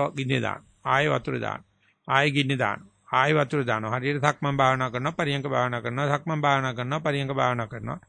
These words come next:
සක්මන් භාවනා කරනවා, පරියංග භාවනා කරනවා වගේ මේ ඉරියව්ව මාරු කර කර, මාරු කර කර යනකොට අර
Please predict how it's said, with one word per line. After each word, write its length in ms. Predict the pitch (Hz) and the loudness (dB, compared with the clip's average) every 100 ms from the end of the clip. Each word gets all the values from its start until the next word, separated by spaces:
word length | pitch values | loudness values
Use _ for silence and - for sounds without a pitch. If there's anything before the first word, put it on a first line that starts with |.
| _ _ - | _ _ 0
සක්මන් 360 | 156 165 151 | 0 2 0
භාවනා 300 | 143 127 123 | 4 4 2
කරනවා, 260 | 113 120 147 | -2 -4 0
පරියංග 260 | 156 151 147 | 0 0 0
භාවනා 380 | 139 131 135 | 2 2 2
කරනවා 300 | 120 123 113 101 | -2 -4 -2 0
වගේ 340 | 127 143 95 - - - - - - | 2 0 -2 -6 -18 -20 -20 -20 -8
මේ 200 | 170 156 | 0 4
ඉරියව්ව 360 | 147 160 170 175 | 6 6 6 4
මාරු 320 | 151 147 160 156 | 6 4 4 2
කර 160 | 170 | 0
කර, 180 | 165 165 | 0 2
මාරු 320 | 151 147 151 | 2 2 2
කර 180 | 160 165 | 0 -2
කර 160 | 165 147 | 0 0
යනකොට 480 | 120 131 131 175 143 95 - - - - - _ - | 2 2 0 -4 -4 -8 -10 -16 -16 -16 -18 _ -4
අර 160 | 143 | 0